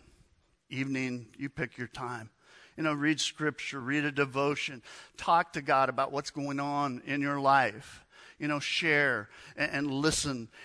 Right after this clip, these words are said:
and pray and, and connect. When you live your life that way, when you live in relationship with God,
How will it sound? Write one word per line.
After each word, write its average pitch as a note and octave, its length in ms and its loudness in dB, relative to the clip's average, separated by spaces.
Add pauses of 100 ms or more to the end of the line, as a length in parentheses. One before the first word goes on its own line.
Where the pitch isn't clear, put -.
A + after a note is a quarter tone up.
(120)
and C#3 220 -4
pray C#3+ 680 2 (280)
and, D3 160 -4
and C#3+ 200 -10
connect. C#3+ 800 -2 (2500)
When D#3 180 0
you E3 380 -2
live C#3+ 880 -2 (400)
your C#3 220 -4
life C3 400 2
that A#2+ 220 -10
way, - 140 -8 (1080)
when C#3 140 -4
you D#3 180 2
live D#3+ 360 4
in D3+ 120 2
relationship C3 920 -2 (100)
with - 220 -8
God, F#2 260 -12